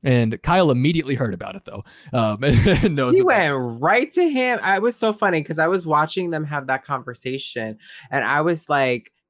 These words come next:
Speaker 2: texting my friend about it, and I was like, "I bet you five dollars that Alyssa's gonna literally leave this room, go to Kyle and be like, 'Hi, can I talk to you for a second?'" And, like, literally did exactly that and told him everything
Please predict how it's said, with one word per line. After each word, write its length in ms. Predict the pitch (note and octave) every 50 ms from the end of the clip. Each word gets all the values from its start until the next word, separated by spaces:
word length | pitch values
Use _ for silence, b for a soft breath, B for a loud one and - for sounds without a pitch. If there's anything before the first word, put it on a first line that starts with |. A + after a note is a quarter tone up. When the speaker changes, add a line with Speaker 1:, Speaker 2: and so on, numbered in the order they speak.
| -
Speaker 2:
texting 280 | - C#3+ - - - C#3+
my 100 | C3 B2+
friend 200 | - - C3 A#2
about 200 | A2+ B2+ C3+ D3
it, 40 | C3+
and 80 | A2
I 60 | A2+ B2+
was 100 | B2 A#2
like, 120 | C3 - _
"I 140 | - B2+ C#3+
bet 420 | C3 A#2 _ A#2+ A#2+ B2+ - - -
you 80 | D3+
five 220 | C#3+ - C3+ B2 A#2+
dollars 460 | A2+ A2+ A2+ A2 G#2+ G#2+ G#2+ G#2+ -
that 140 | A#2+ G#2+ G#2+
Alyssa's 320 | G#2+ A2+ A2 - - -
gonna 180 | - B2 A2+ G#2+
literally 360 | G#2+ A2+ A2+ A#2 B2 B2 B2 A2+
leave 320 | G#2+ A2 A2+ B2 A#2+ A#2+
this 240 | C3+ C#3 C#3 - -
room, 460 | B2+ B2+ A#2 G#2+ G2 G2 G2 G#2 G#2 - _ _ _ _ _ _ _ _ _
go 140 | - B2 B2
to 100 | C3+ D3
Kyle 320 | - - D3+ C3+ C3 B2+
and 100 | B2 A#2+
be 80 | B2+ C3
like, 200 | C#3 D3 D#3 - _ - -
'Hi, 120 | - A#3+
can 160 | A3+ - A#3 A#3
I 60 | B3+
talk 240 | - - E3 D#3+ -
to 60 | -
you 60 | E3+
for 120 | F3 - G3
a 40 | F#3+
second?'" 460 | - G3+ G3 - A3+ A3+ A3+ G#3 - - -
And, 220 | - C#3+ C#3 C#3
like, 160 | C3+ C3+ B2+ -
literally 640 | C#3 A#2+ A#2 A#2+ B2+ B2+ B2+ C3 C3+ C3+ C3+ C#3 C3
did 200 | A#2+ B2+ A#2+ A#2
exactly 460 | A2 A2 A2+ G#2+ G#2+ - - A#2+ A2
that 300 | G#2 G#2 G2+ G2+ F#2+ - -
and 220 | A2 A2 G#2+ G2+
told 260 | - - A2 G2+ - -
him 260 | A#2 A#2 G#2 G2 - _ _ _ _ _
everything 840 | C#3+ C#3+ B2+ D3 D3 C#3+ - C#3 B2+ B2 B2 A#2 A#2 A#2+ A#2+ A#2+